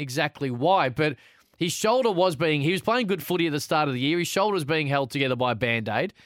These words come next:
He chose to not have the surgery and try and fight through the pain. And Eric Hipwood come back from an A C L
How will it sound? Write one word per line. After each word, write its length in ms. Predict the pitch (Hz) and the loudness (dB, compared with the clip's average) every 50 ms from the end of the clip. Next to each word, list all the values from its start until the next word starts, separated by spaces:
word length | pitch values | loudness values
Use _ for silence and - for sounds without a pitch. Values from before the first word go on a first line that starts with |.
| _ _ _ | _ _ _
He 80 | - 147 | -6 -4
chose 360 | 139 - 185 185 202 185 - | -2 0 0 0 0 0 -2
to 100 | - 165 | -2 -2
not 220 | 143 151 165 156 123 | 0 0 0 0 0
have 260 | 110 147 165 156 143 | 2 0 0 0 -2
the 100 | 151 143 | -4 -4
surgery 540 | - - 147 135 131 135 123 139 156 160 151 | -2 -2 -2 0 0 -2 -2 -2 -2 -2 -2
and 80 | 131 | -2
try 180 | - 151 143 139 | -2 -2 -2 -2
and 100 | 135 120 | -2 -2
fight 220 | - 139 131 120 | -2 -2 -2 -2
through 160 | - - 131 | -4 -6 -6
the 80 | 117 120 | -6 -6
pain. 380 | 104 - 101 104 104 139 185 - _ - - _ _ - | -6 -8 -8 -6 -4 -4 -6 -8 _ -20 -20 _ _ -6
And 160 | 160 175 180 | -4 -2 0
Eric 220 | 208 233 247 - - | 0 0 0 -2 -2
Hipwood 480 | - 226 220 - - 120 113 165 254 _ _ _ _ _ _ _ _ _ _ _ - | -2 -2 -2 -2 -4 -4 -4 -6 -8 _ _ _ _ _ _ _ _ _ _ _ -2
come 180 | 196 202 196 | 0 0 2
back 160 | 160 185 185 - | 2 0 0 0
from 160 | - 180 156 | 0 0 0
an 80 | 156 | 2
A 160 | 156 165 180 185 | 2 2 0 0
C 260 | - - 160 139 139 | -2 -2 -2 0 0
L 440 | 160 208 226 - 101 139 170 _ | 0 0 -2 -2 -4 -4 -8 _